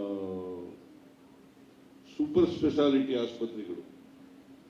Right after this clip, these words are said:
ಸೂಪರ್ ಸ್ಪೆಷಾಲಿಟಿ ಆಸ್ಪತ್ರೆಗಳನ್ನ ಯಾಕೆ ಮಾಡ್ತಾ ಇದ್ದೀವಿ ಅಂತಂದ್ರೆ,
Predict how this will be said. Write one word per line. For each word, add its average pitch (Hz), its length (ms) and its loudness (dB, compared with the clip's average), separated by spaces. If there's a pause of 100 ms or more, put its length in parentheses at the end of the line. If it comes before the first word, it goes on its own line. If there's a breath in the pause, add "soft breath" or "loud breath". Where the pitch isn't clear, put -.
(280)
ಸೂಪರ್ 135 360 -6
ಸ್ಪೆಷಾಲಿಟಿ 117 640 -10
ಆಸ್ಪತ್ರೆಗಳನ್ನ 101 720 -12
ಯಾಕೆ 113 280 -14
ಮಾಡ್ತಾ - 680 -18
ಇದ್ದೀವಿ 92 300 -10
ಅಂತಂದ್ರೆ, - 640 -14